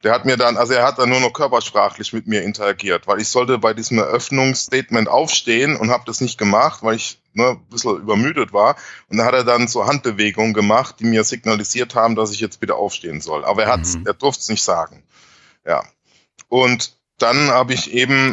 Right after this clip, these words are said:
Speaker 1: ich hab mir natürlich vorher Notizen gemacht und so Schwerpunkte gebildet, was ich alles fragen will. Und bin halt, das hat sie, glaub ich, irritiert und überrascht, ähm, bin halt, äh, nicht so eng an der Arbeit kleben geblieben, weil ich gedacht hab, da hat sie alles geschrieben und da gab's ja auch die Reviews, also es waren ja auch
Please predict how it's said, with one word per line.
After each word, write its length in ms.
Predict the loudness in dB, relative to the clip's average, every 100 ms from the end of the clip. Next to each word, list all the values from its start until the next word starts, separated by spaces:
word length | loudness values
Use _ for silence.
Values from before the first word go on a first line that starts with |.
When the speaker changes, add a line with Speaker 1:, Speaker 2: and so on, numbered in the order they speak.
| -2
Speaker 1:
ich 140 | -2
hab 60 | 0
mir 100 | 0
natürlich 300 | 0 -4 0
vorher 200 | 0 0
Notizen 400 | -2 -4 -4 -2
gemacht 440 | 2 4 2 -2
und 260 | 0 0 0
so 220 | -4 -2
Schwerpunkte 580 | 0 0 0 -2 0 -4
gebildet, 460 | -2 0 2 0 -2
was 400 | -8 -4 -4 -4
ich 140 | -6
alles 180 | -6 -4
fragen 380 | 2 2 2 0
will. 200 | 0 0 -6 -20 -18 -2
Und 300 | 0 0 0
bin 180 | 2
halt, 400 | 4 2 0 -6
das 120 | -6 -4
hat 120 | -4
sie, 120 | -2
glaub 200 | 0 2
ich, 180 | 0 -2
irritiert 420 | -6 -6 0 0
und 80 | 0
überrascht, 680 | 2 2 4 2 0 -6 -8 _ 2
ähm, 460 | 4 4 2 0 -4 -10 -10 -4
bin 180 | -2
halt, 320 | 0 0 -4 _ -14
äh, 140 | -6
nicht 240 | -2 -2 0
so 180 | 0 2
eng 200 | 4 4
an 120 | 4
der 100 | 4
Arbeit 340 | 4 2 0
kleben 260 | -2 0 -2
geblieben, 400 | -4 -4 0 2
weil 120 | 2
ich 120 | 0
gedacht 280 | 0 -2 0
hab, 120 | -2
da 160 | 2 2
hat 140 | 2
sie 100 | 2
alles 220 | 2 0 -2
geschrieben 440 | -2 0 2 2
und 80 | 4
da 120 | 2
gab's 300 | 2 0 0
ja 80 | 0
auch 100 | 0
die 120 | -2
Reviews, 560 | -6 -4 -4 -4 -2 -2
also 140 | -2
es 120 | 0
waren 180 | 2 2
ja 100 | 2
auch 140 | 0